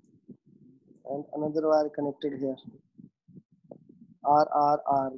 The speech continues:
This is B. Okay. Okay, can you solve this question? If there is wire between two points,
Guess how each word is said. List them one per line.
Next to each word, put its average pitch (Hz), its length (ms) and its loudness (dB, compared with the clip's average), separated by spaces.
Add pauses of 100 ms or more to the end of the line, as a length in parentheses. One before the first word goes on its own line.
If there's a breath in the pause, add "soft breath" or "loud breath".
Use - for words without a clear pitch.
This 151 160 -4
is 156 140 -2
B. 147 320 2 (1700)
Okay. 214 360 6 (1700)
Okay, 190 380 -2
can 247 180 4
you 277 80 4
solve 220 260 6
this 180 160 -2
question? 151 400 -4 (3000)
If 196 160 0
there 233 180 8
is 233 140 0
wire 233 240 8
between 247 300 -6
two 254 240 -6
points, 214 380 2